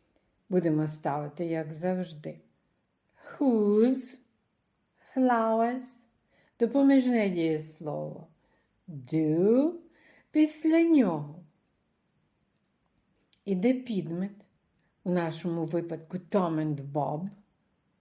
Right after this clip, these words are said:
Два хлопці, тобто множина. Вони.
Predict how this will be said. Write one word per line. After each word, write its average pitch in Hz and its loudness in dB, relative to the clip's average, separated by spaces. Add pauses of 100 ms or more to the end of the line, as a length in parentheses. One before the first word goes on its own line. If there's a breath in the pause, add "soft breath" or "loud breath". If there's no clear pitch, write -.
(320)
Два 151 -6
хлопці, 160 -8
тобто 165 -12
множина. 160 -10 (840)
Вони. 160 -10